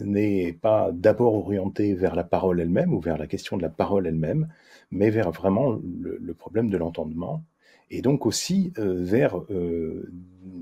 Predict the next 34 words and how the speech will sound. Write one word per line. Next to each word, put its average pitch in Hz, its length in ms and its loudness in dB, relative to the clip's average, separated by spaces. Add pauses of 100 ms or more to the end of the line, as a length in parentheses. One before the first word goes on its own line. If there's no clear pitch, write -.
(320)
des 95 100 2
formes 101 360 4
d'envers 104 540 6
que - 80 -6
sont - 160 -6
soit 113 200 2
le 92 80 2
silence, - 800 -2 (540)
et - 160 -10
non 87 120 -2
la 87 100 2
prise 87 220 -6
de 85 60 -8
parole, 123 640 0
euh, 82 340 -4 (520)
la 82 120 -4
défection, 147 600 2
on 92 120 -2
pourrait 80 180 -6
le 82 80 -8
dire 85 140 -4
comme 87 140 -8
ça, 165 300 2 (320)
euh, 87 220 4
ou 143 160 8
ce 160 120 2
que 92 160 2
James 101 200 6
Scott - 500 2
appelle 92 460 4
le, 82 400 2
le 85 180 -4
texte 98 320 0
caché. - 400 -10